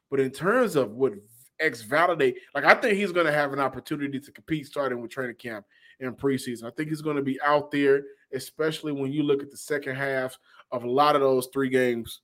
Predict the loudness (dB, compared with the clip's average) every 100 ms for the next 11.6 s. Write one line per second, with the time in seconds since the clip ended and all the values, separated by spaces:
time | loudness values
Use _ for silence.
0 | -12 -10 0 0 2 2 2 -2 -8 _
1 | _ _ _ _ _ _ _ -20 _ -20
2 | -20 _ 6 10 10 12 12 12 12 10
3 | 10 8 6 2 -2 -2 0 -2 -2 -2
4 | -4 -6 -8 -10 -10 -12 _ _ _ _
5 | _ _ -2 2 2 0 0 4 4 2
6 | -4 -4 2 2 2 -4 -4 -4 -4 -4
7 | -4 -8 _ _ 6 8 8 4 2 -2
8 | -6 -8 0 0 0 -4 -6 -12 -6 -4
9 | -2 -4 -2 -2 0 -2 -2 -2 0 -4
10 | -6 -20 _ -4 -2 6 8 8 8 4
11 | 4 -8 _ _ -8